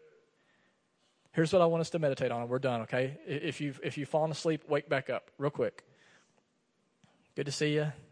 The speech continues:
If you're just waking up, hope you had a good nap. Um, do you realize what Second Corinthians eight nine is saying?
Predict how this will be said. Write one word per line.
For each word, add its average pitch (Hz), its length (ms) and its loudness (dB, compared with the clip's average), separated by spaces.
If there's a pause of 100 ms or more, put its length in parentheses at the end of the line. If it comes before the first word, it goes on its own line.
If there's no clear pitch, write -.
(280)
If - 80 -18
you're 139 140 -2
just 143 180 -6
waking 147 240 4
up, 143 180 2 (1400)
hope 147 160 4
you 151 60 8
had 151 80 6
a - 20 4
good 147 160 4
nap. 147 320 -2 (840)
Um, 139 480 0 (3000)
do 160 140 12
you 240 180 12
realize 147 680 12
what 156 360 10
Second 185 300 8
Corinthians 165 360 4
eight 156 200 6
nine 151 240 6
is 135 120 4
saying? 147 440 4